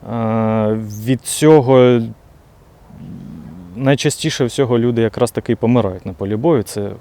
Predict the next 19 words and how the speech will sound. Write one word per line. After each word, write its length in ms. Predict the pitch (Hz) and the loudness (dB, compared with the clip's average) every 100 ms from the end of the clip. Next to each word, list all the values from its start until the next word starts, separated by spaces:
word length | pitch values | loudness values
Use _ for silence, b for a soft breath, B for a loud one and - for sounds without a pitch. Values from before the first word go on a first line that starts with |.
| - - | -20 -18
к-, 80 | 110 | -16
саме 280 | - 123 120 | -4 0 0
кровотечі, 580 | - 120 120 - 95 - | 0 0 0 -4 -8 -12
це 240 | - 101 - B B B B | -12 -12 -14 B B B B
осколкові 540 | - - 165 143 127 123 | -18 2 2 4 0 -2
поранення, 540 | 123 113 107 104 101 | 0 0 -2 -6 -10
там, 180 | 101 101 | -12 -12
тому 220 | - 104 | -8 -8
подобне. 360 | 104 101 92 92 | -6 -8 -8 -8
Тому 300 | 107 127 127 - B B | -2 0 0 -2 B B
приходилось 600 | - - 131 127 123 - - _ | -8 0 2 4 2 0 -16 _
вчитися 560 | - - 131 123 - 107 | -4 -2 0 0 0 0
і 140 | 123 | -2
вчити 380 | 113 - 135 120 | -2 -4 0 0
людей, 440 | 117 113 123 110 | 0 2 2 2
як 160 | 107 110 | -2 0
правильно 340 | 135 135 120 | 2 4 2
накладати 680 | 113 117 113 117 110 120 - | 0 -2 -4 -4 0 0 -2
турнікет, 560 | - 110 95 90 143 | -8 -8 -8 0 0